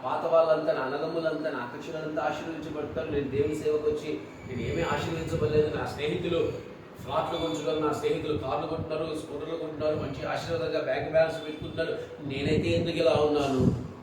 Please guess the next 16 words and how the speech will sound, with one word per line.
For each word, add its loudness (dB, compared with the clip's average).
దీనందరికీ -8
ఒకటే 0
కారణం, 2
you -8
are -4
not -8
a -8
perfect -10
person -4
for -10
Jesus -12
Christ. -12
దేవుని -2
కొరకు 0
ఒక 2
మంచి 0